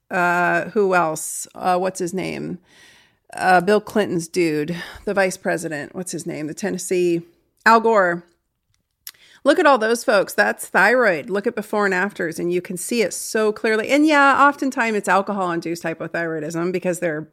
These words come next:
boozing it up and pilling it up. Or I'm not saying, I'm not suggesting any one of those. I, we know Winston Churchill was a drinker. Carrie Fisher was a drinker and a pill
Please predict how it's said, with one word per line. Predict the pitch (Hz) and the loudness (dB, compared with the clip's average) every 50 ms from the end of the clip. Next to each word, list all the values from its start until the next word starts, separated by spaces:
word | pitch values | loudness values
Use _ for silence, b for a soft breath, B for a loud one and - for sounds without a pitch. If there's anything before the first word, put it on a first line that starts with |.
| _ _ | _ _
boozing | - 226 233 220 190 208 196 | 2 4 4 4 2 2 2
it | 190 180 196 | 2 4 6
up | 208 190 190 190 - | 6 6 4 4 0
and | 196 170 | -4 -4
pilling | - 233 226 208 202 190 | 0 0 2 2 2 0
it | 185 175 | 2 2
up. | 175 175 185 - | 2 2 0 0
Or | 185 175 - - | -2 0 2 2
I'm | 220 226 | 4 4
not | 208 175 - - | 4 2 0 -2
saying, | - 170 170 - - _ _ _ B B B B B | -4 -4 -4 -4 -8 _ _ _ B B B B B
I'm | 254 | 4
not | 277 262 - - | 6 6 4 4
suggesting | - 233 196 208 202 - 214 190 185 | 0 -6 -4 -4 -4 -2 -2 -2 0
any | 180 190 175 | 0 0 0
one | 180 170 | 0 0
of | 165 165 | 0 0
those. | 180 170 175 185 196 | 0 0 0 0 2
I, | - 240 254 | 2 2 4
we | 294 294 | 4 4
know | 262 233 220 214 | 6 6 6 4
Winston | 190 196 190 180 - 180 | 4 2 0 -2 -4 -8
Churchill | 170 - 190 170 - 190 165 | -8 -6 -6 -6 -4 -4 -6
was | 165 165 | -6 -6
a | 160 | -6
drinker. | - 180 165 160 165 175 | -4 -4 -4 -4 -4 -6
Carrie | 170 - - 202 190 170 | -6 -4 -4 -2 -2 -2
Fisher | 170 - 160 160 - 170 | -2 -4 -6 -6 -6 -6
was | 147 151 170 | -6 -6 -6
a | 160 | -6
drinker | - 165 147 165 - 160 170 | -6 -6 -6 -6 -4 -4 -2
and | 170 160 151 | -2 -2 -4
a | |
pill | - - 160 165 175 170 | -6 -6 -6 -6 -6 -8